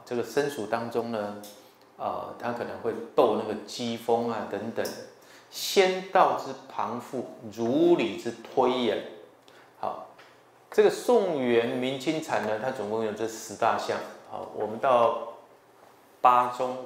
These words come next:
纲要的禅宗的时候，我们再详释。所以我们从最早期的，它跟早期禅观一样，都是禅，五停心观、念佛三昧，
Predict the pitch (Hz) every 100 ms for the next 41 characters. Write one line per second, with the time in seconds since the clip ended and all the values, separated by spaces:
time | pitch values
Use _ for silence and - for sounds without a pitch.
0 | - 127 131 120 107 104 104 107 117 120
1 | 101 - 104 107 - - - 113 107 -
2 | 101 113 - 120 - - - - - -
3 | - - - _ _ _ - - - -
4 | 185 208 147 135 139 - 107 - 160 120
5 | 101 104 - 107 113 107 - - - -
6 | 151 160 156 156 104 107 - 110 - 117
7 | 120 123 131 131 117 127 127 - - 135
8 | 127 123 - 101 - - - - 104 110
9 | 107 - 131 123 123 135 135 104 98 98
10 | 117 117 120